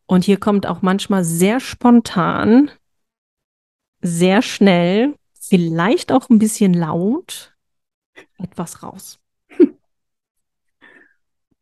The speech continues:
Also Menschen, die mich kennen, <laughs> die wissen auch, dass wenn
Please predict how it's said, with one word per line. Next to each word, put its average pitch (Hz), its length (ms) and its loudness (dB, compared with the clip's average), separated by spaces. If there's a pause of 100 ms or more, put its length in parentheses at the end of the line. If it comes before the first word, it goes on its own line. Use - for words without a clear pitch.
(440)
Also 220 320 0
Menschen, 240 500 2
die 226 100 -2
mich 214 320 -2
kennen, 269 560 -2 (460)
<laughs> 277 360 -2
die 214 200 0
wissen 233 340 -10
auch, 208 300 -8
dass - 280 -10
wenn 214 420 -2